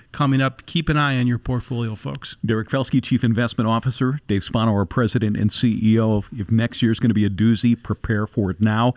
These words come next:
Speaker 2: Head to our website for investment, retirement planning, tax planning, and estate planning.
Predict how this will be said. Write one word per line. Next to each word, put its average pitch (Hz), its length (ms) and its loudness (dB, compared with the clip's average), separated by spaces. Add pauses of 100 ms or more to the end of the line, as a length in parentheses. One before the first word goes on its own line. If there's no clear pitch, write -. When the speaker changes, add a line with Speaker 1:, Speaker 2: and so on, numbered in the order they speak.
(320)
Speaker 2:
Head 127 160 0
to 113 100 2
our 117 120 2
website 123 500 0
for 107 160 2
investment, 110 600 0
retirement 113 520 -2
planning, 120 360 0
tax - 400 -8
planning, 107 320 0
and 95 80 0
estate 120 320 0
planning. 123 340 2